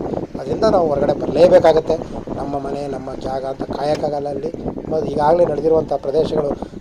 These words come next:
ಈಗ ಈಗಾಗಲೇ ಕೇರಳದಲ್ಲಿ ನಡೆದಿರುವಂಥ ಘಟನೆ ನೋಡಿದಾಗ ಎಲ್ರಿಗೂ ಭಯ ಇದ್ದೇ ಇರುತ್ತೆ. ಆದ್ರಿಂದ ಎಷ್ಟೊಂದಷ್ಟು ಜನಕ್ಕೆ ತೊಂದರೆ ಆಗಿರೋದು, ಎಷ್ಟೊಂದು ಅಪಾಯಕಾರಿ ಆಗಿರೋದ್ರ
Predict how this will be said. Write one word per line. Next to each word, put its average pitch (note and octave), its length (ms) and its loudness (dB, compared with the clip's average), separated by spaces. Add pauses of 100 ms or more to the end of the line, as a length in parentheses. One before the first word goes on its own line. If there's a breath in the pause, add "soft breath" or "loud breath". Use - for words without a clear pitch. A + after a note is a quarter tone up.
(140)
ಈಗ D3 140 0 (200)
ಈಗಾಗಲೇ D3+ 300 4
ಕೇರಳದಲ್ಲಿ E3 420 6
ನಡೆದಿರುವಂಥ D3+ 340 0 (140)
ಘಟನೆ D#3 240 2
ನೋಡಿದಾಗ C#3+ 280 2
ಎಲ್ರಿಗೂ C#3 360 -2
ಭಯ C#3 280 -2
ಇದ್ದೇ C3+ 280 2
ಇರುತ್ತೆ. D3+ 400 2 (1500 loud breath)
ಆದ್ರಿಂದ E3+ 320 6
ಎಷ್ಟೊಂದಷ್ಟು F3 640 6
ಜನಕ್ಕೆ D#3 280 2 (360)
ತೊಂದರೆ D#3+ 240 6
ಆಗಿರೋದು, D#3 400 4
ಎಷ್ಟೊಂದು C#3+ 320 -2
ಅಪಾಯಕಾರಿ D3+ 440 2
ಆಗಿರೋದ್ರ C#3+ 380 -4